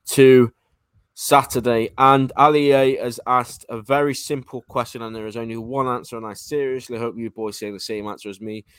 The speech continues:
If you're on about which one to win, it's Fulham away, one million and ten percent.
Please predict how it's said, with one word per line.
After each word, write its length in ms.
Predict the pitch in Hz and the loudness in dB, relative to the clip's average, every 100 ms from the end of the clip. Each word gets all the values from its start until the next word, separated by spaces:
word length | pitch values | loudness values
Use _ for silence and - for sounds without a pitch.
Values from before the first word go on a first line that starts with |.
| _ - | _ -16
If 140 | 113 | -4
you're 80 | 165 | -2
on 40 | |
about 260 | 165 165 127 | 2 0 0
which 280 | 147 - - | -4 -4 -6
one 160 | 135 | -6
to 160 | 123 120 | -4 -8
win, 240 | 120 127 - | -6 -8 -10
it's 200 | 120 - | -16 -14
Fulham 320 | - 127 123 | -8 -6 -6
away, 380 | 117 113 113 110 | -6 -6 -6 -8
one 680 | - 117 120 117 113 120 135 | -10 -6 -4 -4 -6 -8 -4
million 400 | 139 131 127 123 | -4 -2 -4 -6
and 100 | 113 | -12
ten 220 | - 117 | -12 -14
percent. 380 | 110 - 104 | -16 -16 -16